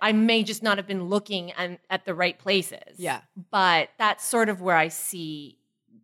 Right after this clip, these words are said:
Speaker 1: the, how it's connecting. And then,
Speaker 2: Right.
Speaker 1: of course, Kanye, and we're all like, "Okay, who is this person?"
Speaker 2: Oh,
Speaker 1: And
Speaker 2: that video was fucking
Speaker 1: holy
Speaker 2: dementedly crazy
Speaker 1: fucking
Speaker 2: cool.
Speaker 1: shit.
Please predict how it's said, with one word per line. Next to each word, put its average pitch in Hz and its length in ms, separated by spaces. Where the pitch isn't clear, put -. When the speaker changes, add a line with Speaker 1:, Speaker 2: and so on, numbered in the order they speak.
Speaker 1:
the, 185 100
how 190 240
it's 165 140
connecting. 156 540
And 233 160
then, 226 100
Speaker 2:
Right. 214 60
Speaker 1:
of 220 80
course, 202 320
Kanye, 208 540
and 185 140
we're 180 140
all 175 200
like, 156 320
"Okay, 180 640
who 190 120
is 185 120
this 185 120
person?" 175 720
Speaker 2:
Oh, 185 140
Speaker 1:
And 147 120
Speaker 2:
that 175 120
video 156 260
was 135 240
fucking 123 320
Speaker 1:
holy 247 640
Speaker 2:
dementedly 143 720
crazy 233 240
Speaker 1:
fucking 220 460
Speaker 2:
cool. 131 120
Speaker 1:
shit. - 800